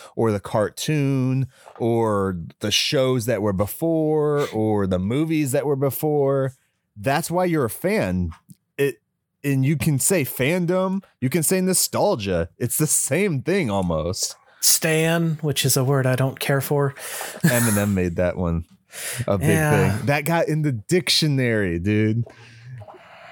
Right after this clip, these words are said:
Speaker 1: But st-,
Speaker 2: I hate
Speaker 1: now
Speaker 2: people.
Speaker 1: standing something, though, is a little bit more extreme, and I wish people would realize that. It doesn't just
Speaker 2: Yeah, I
Speaker 1: mean you're a
Speaker 2: know.
Speaker 1: fan. It means you're, like,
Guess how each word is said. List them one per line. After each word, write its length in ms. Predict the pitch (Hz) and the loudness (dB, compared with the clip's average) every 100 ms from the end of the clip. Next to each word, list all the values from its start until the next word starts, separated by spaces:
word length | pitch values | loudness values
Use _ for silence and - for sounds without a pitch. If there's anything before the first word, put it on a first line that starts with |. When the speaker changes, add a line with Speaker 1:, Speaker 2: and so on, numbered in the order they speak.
| - - - | -20 -18 0
Speaker 1:
But 160 | 147 135 | 0 2
st-, 420 | - - - 135 | 2 0 -4 -4
Speaker 2:
I 40 | 131 | -2
hate 260 | 120 139 | -2 -2
Speaker 1:
now 160 | 160 151 | 0 2
Speaker 2:
people. 120 | 143 | 0
Speaker 1:
standing 880 | - 143 208 254 262 208 160 135 123 | -4 -2 0 2 0 -2 0 0 0
something, 580 | - 147 127 120 127 113 | 0 0 0 0 0 0
though, 400 | 113 104 101 104 - | 2 2 2 0 0
is 300 | 131 110 - | 0 0 -2
a 60 | 135 | -2
little 240 | 143 208 | 0 2
bit 160 | 208 147 | 0 0
more 240 | 135 139 | 0 0
extreme, 880 | 117 - - - 123 127 101 87 92 - | -2 -4 -4 -2 0 0 0 0 -2 -2
and 160 | 107 | 0
I 80 | 104 | 0
wish 280 | 107 156 - | 0 -2 -2
people 260 | 135 113 104 | -2 0 0
would 120 | 90 | 0
realize 440 | 104 101 87 80 78 | 0 2 2 0 0
that. 380 | 80 78 76 _ _ _ _ | 0 0 -2 _ _ _ _
It 100 | 139 | -2
doesn't 240 | 131 202 220 | 0 2 2
just 140 | 285 | 4
Speaker 2:
Yeah, 120 | 254 - | 4 4
I 120 | 226 | 2
Speaker 1:
mean 100 | 226 | 4
you're 100 | 202 | 4
a 140 | - 127 | 4 2
Speaker 2:
know. 160 | 156 | 0
Speaker 1:
fan. 400 | 139 127 127 143 | 0 0 2 0
It 120 | 156 127 | 0 0
means 240 | 135 127 | 0 0
you're, 120 | 135 | 0
like, 440 | 117 113 107 - | 2 0 -2 -10